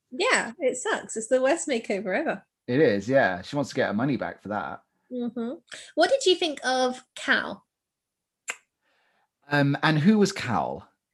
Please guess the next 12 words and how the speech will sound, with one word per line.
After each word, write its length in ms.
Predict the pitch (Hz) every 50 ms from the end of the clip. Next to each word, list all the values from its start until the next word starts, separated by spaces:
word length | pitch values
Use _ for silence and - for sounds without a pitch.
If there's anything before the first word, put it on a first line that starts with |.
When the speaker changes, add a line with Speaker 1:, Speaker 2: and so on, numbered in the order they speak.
| - - -
Speaker 1:
Uh, 180 | 277 247 233 226 220 - _
Skye's 300 | - _ 320 320 320 320
dad. 260 | - 220 202 - - - _ _ _ _ _ _ _ _ _ _ _ _ - - - -
Speaker 2:
Skye's, 320 | - - 151 151 139 143 -
oh, 220 | 170 175 165 143 120 -
Orson 400 | 175 175 170 160 - - 120 110
from 120 | 101 113
Desperate 300 | 113 127 120 - - 110
Housewives. 720 | 113 123 117 107 - - 85 76 69 67 76 - - - _ _ _ _ _ _ _ _ _ _ _
Speaker 1:
Yeah. 320 | 247 262 269 294 285 - -
Oh 260 | 320 440 554 605 640 587
my 180 | 571 571 571